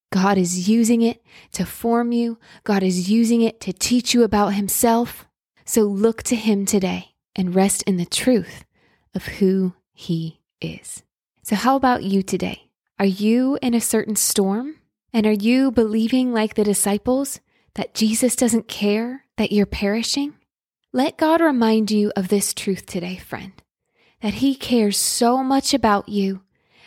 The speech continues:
that he is actually orchestrating your storm for good and that he won't let you drown. He is in control.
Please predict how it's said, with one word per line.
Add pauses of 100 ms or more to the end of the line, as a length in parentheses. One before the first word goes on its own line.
that
he
is
actually (120)
orchestrating
your
storm
for
good (540)
and
that
he
won't
let
you
drown. (640)
He
is
in
control.